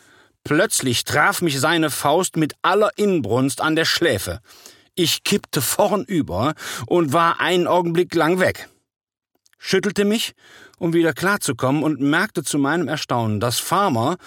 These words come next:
noch immer in Fahrt war, als sei nichts passiert, spürte nicht viel Eintracht und Bruderliebe. Hinterher sagte ich zu ihm: „Ich vergebe dir, dass du mich K O geschlagen hast, George.“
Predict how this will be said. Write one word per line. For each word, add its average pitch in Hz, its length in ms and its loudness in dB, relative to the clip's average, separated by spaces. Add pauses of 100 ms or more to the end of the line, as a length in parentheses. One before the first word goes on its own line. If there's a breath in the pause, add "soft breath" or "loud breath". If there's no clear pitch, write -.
(320 loud breath)
noch 160 180 2
immer 240 320 2
in 220 140 0
Fahrt 190 360 0
war, 90 200 -2 (120)
als 170 220 2
sei 131 220 2
nichts 120 320 0
passiert, 180 680 0 (680)
spürte 151 400 -2
nicht 175 380 0
viel 127 300 -2
Eintracht 110 600 -2
und 110 160 -2
Bruderliebe. 92 760 -2 (960 loud breath)
Hinterher 175 560 2
sagte 151 300 0
ich 143 240 0
zu - 100 -6
ihm: 131 360 2 (420 loud breath)
„Ich 143 320 -2
vergebe 135 640 0
dir, 98 440 -2
dass 113 200 -2
du 120 100 -2
mich 120 260 0
K 135 140 -2
O 143 180 2
geschlagen 98 600 -4
hast, 98 260 -6
George.“ 90 480 -6